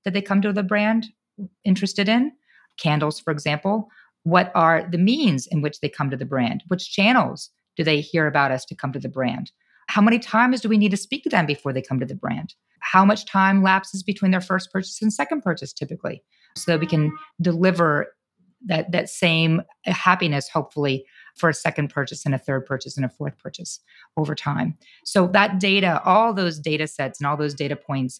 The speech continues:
are very actionable elements that we can use and we do use in our marketing programming. I think the bigger challenge, frankly, for marketers today is not necessarily having access to data.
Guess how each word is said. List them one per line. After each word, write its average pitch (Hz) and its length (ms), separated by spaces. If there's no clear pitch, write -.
are 160 160
very 143 560
actionable - 500
elements 147 440
that 139 160
we 147 120
can 135 160
use 135 240
and 139 100
we 143 100
do 147 180
use 131 460
in 156 80
our 143 80
marketing 131 380
programming. 127 480
I 254 80
think 320 160
the 208 40
bigger 208 260
challenge, 165 520
frankly, 147 480
for 160 60
marketers 147 460
today 143 280
is 151 140
not 165 260
necessarily 147 520
having 147 340
access - 360
to 220 120
data. 240 380